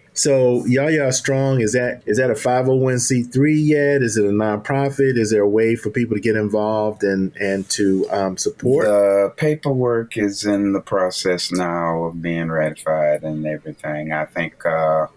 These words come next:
Speaker 2: actually, uh, we had a pretty bad storm down here this afternoon, but the board of directors was supposed to meet at the House today to draw up the, uh, papers of incorporation, uh,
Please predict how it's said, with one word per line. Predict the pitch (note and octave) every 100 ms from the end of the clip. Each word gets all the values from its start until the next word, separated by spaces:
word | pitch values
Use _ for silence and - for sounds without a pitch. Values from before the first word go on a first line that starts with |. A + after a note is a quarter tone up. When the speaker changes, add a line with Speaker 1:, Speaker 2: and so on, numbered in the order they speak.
| -
Speaker 2:
actually, | D#2+ D#2+ - E2 E2 E2 D#2+ D#2+ D#2+
uh, | D#2+ D#2+
we | D#2 D#2+
had | E2 D#2+
a | D#2
pretty | - D#2 D2
bad | D2+ D#2 -
storm | - D2+ - D3+ -
down | - D#3 D#3 D3+
here | D#2+ D2+
this | - F2+
afternoon, | F2 - D#2 D#2 D#2 D#2
but | - - _ -
the | D#2 E2 D2+
board | E2 E2+ D#2+
of | D#2
directors | E2 D#2+ - D#2+ D2+
was | E2 -
supposed | - D#2 D#2 D2+
to |
meet | D#2 D#2
at | D2+ -
the | D2+
House | E2 D#2 -
today | - D2+ D2+ D#2 D#2 D2+
to | - D#2 D2
draw | E2 D2+ D2+ D2+ D2+
up | - -
the, | D2+ D2+ D2+ D#2
uh, | D#2 D2+ D2+ D2+ _ -
papers | F#2 E2 E2
of | D#2+ D2+
incorporation, | D2 - C#2+ C2+ D2 D2+ C#2+ - D2 D2 D2
uh, | D2+ D2 D#2